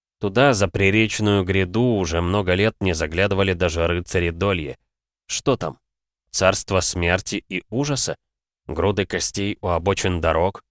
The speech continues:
голодные звери, сбивающиеся в стаи, роющиеся в брошенных останках и рычащие на пока еще живых? Некрополис был злом, всегдашним, всеобщим и совершенным. Прежде всего тем, что оставался непонятен.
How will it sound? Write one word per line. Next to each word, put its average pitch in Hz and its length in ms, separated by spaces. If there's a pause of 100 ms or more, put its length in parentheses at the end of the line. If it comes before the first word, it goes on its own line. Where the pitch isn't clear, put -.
голодные 95 540
звери, 85 440
сбивающиеся 95 880
в - 80
стаи, 92 480 (260)
роющиеся 90 760
в 80 80
брошенных 92 480
останках 90 760
и 85 160
рычащие 85 680
на 85 160
пока 85 280
еще 85 280
живых? 85 420 (760)
Некрополис 120 640
был 104 280
злом, 95 440 (640)
всегдашним, 82 760
всеобщим 85 800
и 82 140
совершенным. 80 800 (520)
Прежде 127 300
всего 139 320
тем, 160 240
что 131 220
оставался 113 560
непонятен. 95 680